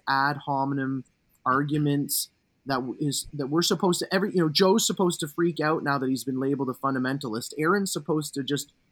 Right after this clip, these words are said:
run away and hide because he's been given this terrible, uh,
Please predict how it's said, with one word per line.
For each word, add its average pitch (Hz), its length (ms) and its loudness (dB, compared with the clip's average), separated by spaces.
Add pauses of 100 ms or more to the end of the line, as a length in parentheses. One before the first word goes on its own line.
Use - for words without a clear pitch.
run 151 180 2
away 147 400 2
and 131 120 0
hide 143 500 2
because 127 280 -6
he's 127 180 -4
been 131 300 -2
given 139 240 -2
this 127 140 -2
terrible, 147 640 0 (480)
uh, 123 300 0